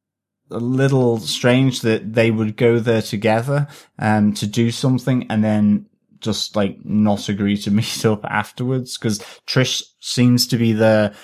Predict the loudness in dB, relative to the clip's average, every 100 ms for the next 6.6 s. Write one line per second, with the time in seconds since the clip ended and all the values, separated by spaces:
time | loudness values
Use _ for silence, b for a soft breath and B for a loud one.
0 | B -6 0 4 4 4 2 2 2 2
1 | 0 0 -2 -2 -2 0 -2 -2 -6 -8
2 | -8 -2 0 2 2 0 0 -2 -4 -2
3 | -2 -2 0 0 0 -2 0 0 -2 -6
4 | -6 -8 _ b b _ 0 0 0 0
5 | 0 0 -2 -4 -4 -2 -2 -4 -8 -6
6 | -2 -2 -4 -2 -2 -2